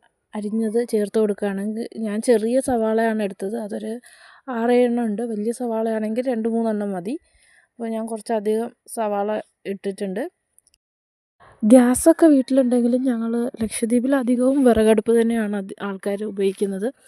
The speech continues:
ഒന്ന് വിറക് ഇഷ്ടം പോലെ കിട്ടും, രണ്ട് ഗ്യാസ് കിട്ടുന്നത് ഭയങ്കര ബുദ്ധിമുട്ടാണ്.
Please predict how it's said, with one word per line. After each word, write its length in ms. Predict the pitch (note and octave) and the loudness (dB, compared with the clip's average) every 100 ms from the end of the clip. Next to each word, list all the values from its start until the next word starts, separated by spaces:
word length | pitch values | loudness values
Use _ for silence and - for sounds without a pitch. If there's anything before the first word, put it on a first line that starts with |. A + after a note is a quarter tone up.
| - - - _ | -20 -20 -20 _
ഒന്ന് 360 | F#3+ F#3+ F#3+ A3+ C4+ C#4 - B3 | -10 -8 -6 -6 -8 -12 -14 -6
വിറക് 340 | C4 B3 B3+ | -2 -2 -4
ഇഷ്ടം 260 | C#4 - C#4+ | -6 -6 -4
പോലെ 180 | D4 D4+ | -2 -2
കിട്ടും, 340 | D4 A#3+ D4+ - _ _ _ _ _ - | -4 -6 -10 -12 _ _ _ _ _ -10
രണ്ട് 340 | G#3+ G3+ G#3 B3+ | -4 -4 -2 -2
ഗ്യാസ് 520 | B3+ A#3+ A#3 - D#4 | 0 -2 -4 -4 -4
കിട്ടുന്നത് 460 | D#4+ C#4 C4 C4 C4+ | -4 -2 -2 0 -2
ഭയങ്കര 320 | B3+ A#3 A3+ A#3 | -2 -4 -4 -6
ബുദ്ധിമുട്ടാണ്. 640 | A3 G3+ G3+ G#3 G3+ G3 | -6 -6 -6 -6 -6 -6